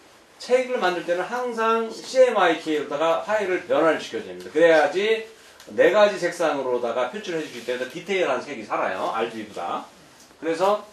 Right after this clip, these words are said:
제가 조금 더 친절하게 요 다음 페이지에다가 알지비에서 씨엠아이케이 <laughs> 변환하는 방법을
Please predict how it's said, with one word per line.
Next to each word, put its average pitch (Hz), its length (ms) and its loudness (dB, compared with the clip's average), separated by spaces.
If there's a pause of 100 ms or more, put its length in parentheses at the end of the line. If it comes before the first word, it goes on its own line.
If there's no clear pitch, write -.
(440)
제가 156 420 2 (240)
조금 208 240 -8
더 196 140 -2
친절하게 180 800 -4 (160)
요 123 120 -6
다음 131 300 -4
페이지에다가 - 920 -10 (1160)
알지비에서 147 760 -4
씨엠아이케이 135 760 -4
<laughs> - 60 -18
변환하는 135 500 2
방법을 123 640 -4